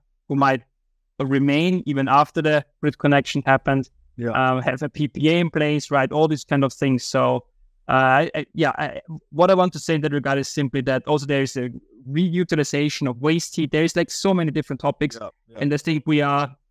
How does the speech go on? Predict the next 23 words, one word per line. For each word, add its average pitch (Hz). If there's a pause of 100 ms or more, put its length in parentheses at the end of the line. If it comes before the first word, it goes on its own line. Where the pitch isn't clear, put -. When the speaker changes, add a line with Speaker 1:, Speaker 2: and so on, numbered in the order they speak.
(440)
Speaker 1:
uh, 135
we 147
are 143
not 143
at 135
the 135
stage 147
where 135
we 127
have 131
thoroughly 143
examined 139 (140)
on 135
the, 131
all 135
those, 127
those 131
possible 127
Speaker 2:
Yeah. 117
Speaker 1:
positive 127
externalities. 123
And, 120
um, 123